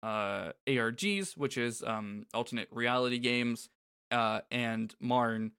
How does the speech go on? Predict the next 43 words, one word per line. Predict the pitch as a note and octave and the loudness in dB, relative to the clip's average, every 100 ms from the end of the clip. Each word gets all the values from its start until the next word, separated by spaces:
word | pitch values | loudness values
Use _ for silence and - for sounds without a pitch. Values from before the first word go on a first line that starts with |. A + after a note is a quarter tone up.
| _ _ | _ _
the | B2 A#2 | -2 -2
encyclopedia | A#2 C#3 B2 C#3+ C3 A#2+ A#2+ - | 2 2 2 -2 0 2 2 2
of | B2 A#2+ B2 | 2 0 0
<laughs> | - | 2
A | E3+ | 4
R | A#2+ | 2
Gs, | - E3 C#3+ - - - - | 0 2 2 0 -8 -20 -2
uh, | A#2 A2 | 0 2
guides | A#2+ A2+ - | 2 0 0
him | A2 | -6
through | B2 A2+ | -2 0
it. | G#2 _ _ _ - | 0 _ _ _ -6
Um, | A#2 A2 G#2+ - | -2 0 -2 -6
and | A2+ | -6
it's | G#2 - - _ A#2+ | -6 -10 -16 _ -2
a | |
very, | C#3 C3 | 2 2
very | A2+ G#2+ G#2 G2 - _ | 2 0 0 -4 -8 _
good | A#2+ G#2+ G#2 | -8 -6 -4
listen. | E2+ - D2 A#2+ - | -6 -6 -12 -16 -16
I | |
do | G#2+ D2+ | -14 -12
recommend | - - A#2+ A2+ - | -12 -4 -2 0 -2
it. | - _ _ _ _ _ | -8 _ _ _ _ _
Uh, | - | -12
and | G#2+ | -12
you | |
can | G2 | -12
find | - G#2+ A2+ | -10 -4 -2
that | |
and | A#2+ | -2
a | A2+ | -2
bunch | A#2 A#2 | -4 -4
of | |
other | A2+ | -4
stuff | A2 A#2+ A#2+ | -2 -2 0
at | C3 | -2
the | D3 D3 | -2 -4
orange | C#3+ C#3 | -4 -2
groves | C3+ B2+ | -4 0
dot | A#2+ A#2 _ - | -2 -2 _ -6
com. | F3 G3 F#3+ F#3 F#3 _ _ _ _ | 0 2 2 0 -6 _ _ _ _
I | A#2+ | -20